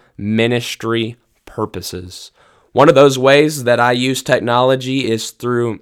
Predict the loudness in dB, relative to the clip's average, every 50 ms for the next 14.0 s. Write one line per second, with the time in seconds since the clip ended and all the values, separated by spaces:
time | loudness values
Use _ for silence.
0 | _ -2 0 0 0 2 0 -4 -2 0 0 0 0 0 -2 -4 -6 -4 -4 -4
1 | -4 -4 -4 -2 -2 -2 -2 0 -2 -2 -2 -4 -6 -6 -4 -4 -2 -2 -4 -4
2 | -4 -6 -6 -6 -8 -8 -10 _ _ _ _ -6 -4 -2 0 0 0 0 -2 -4
3 | -8 -8 -6 -6 -6 -8 -10 _ -18 -18 -18 -18 -18 -20 _ _ _ _ _ -12
4 | -8 -6 -6 -6 -6 -6 -8 -10 -12 -12 -8 -6 -4 -2 0 0 0 -2 -2 -4
5 | -2 -2 -2 -2 -2 -4 -4 -4 -4 -4 -4 -4 -2 0 0 0 -2 -4 -6 -16
6 | -18 _ _ _ _ _ _ _ _ -6 -4 -4 -4 -4 -4 -6 -8 -10 -12 _
7 | _ _ -10 -4 -2 -2 -2 -4 -4 -2 0 2 2 2 2 0 -2 -2 -2 -2
8 | -4 -4 -4 -2 -2 -2 -2 -4 -8 -20 _ _ _ _ _ _ -14 -12 -10 -10
9 | -10 -10 -12 _ -4 -2 0 2 2 2 2 0 -2 0 0 -2 -2 0 0 0
10 | -2 -2 -2 -4 -4 -2 -2 -2 -2 -2 -2 0 0 0 0 -2 -4 -4 -6 -8
11 | -8 -6 -4 -4 -4 -4 -4 -8 -10 -14 -12 -10 -8 -8 -8 -10 -12 _ -4 -2
12 | 0 0 0 0 -2 -4 -4 -2 0 0 0 0 -2 -8 -12 -10 -8 -6 -6 -4
13 | -4 -6 -6 -6 -6 -6 -8 -8 -8 -6 -6 -6 -6 -6 -6 -6 -6 -6 -8